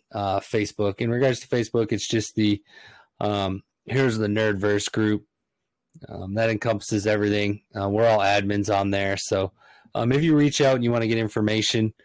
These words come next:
um, please do. Everything we talked about, I know all my information. I keep all the links. Um, so if anyone wants to see or hear or know where I got any information from, feel free to reach out. I can share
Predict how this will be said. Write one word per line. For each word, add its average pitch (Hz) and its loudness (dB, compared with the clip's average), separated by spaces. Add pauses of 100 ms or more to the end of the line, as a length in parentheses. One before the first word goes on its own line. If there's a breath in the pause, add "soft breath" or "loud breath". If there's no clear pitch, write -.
(380 soft breath)
um, 98 -6 (340)
please 139 2
do. 123 2 (240)
Everything 143 2
we 123 0
talked 120 0
about, 117 2
I 120 0
know 113 0 (440)
all 147 4
my 131 2
information. 117 -2
I 113 -2
keep 113 -2
all 113 4
the 104 2
links. 113 -2 (600 loud breath)
Um, 107 -2
so - -4
if 107 -2
anyone 110 0
wants 107 -2
to 104 -2
see 113 0
or 107 2
hear 107 -2 (400)
or 110 -2
know 113 0
where 110 0
I 104 0
got 104 0
any 101 -2
information 101 -4
from, 98 -6
feel 104 -2
free 107 -2
to 101 2
reach 101 0
out. 104 0
I 101 -2
can 98 -10
share 101 -4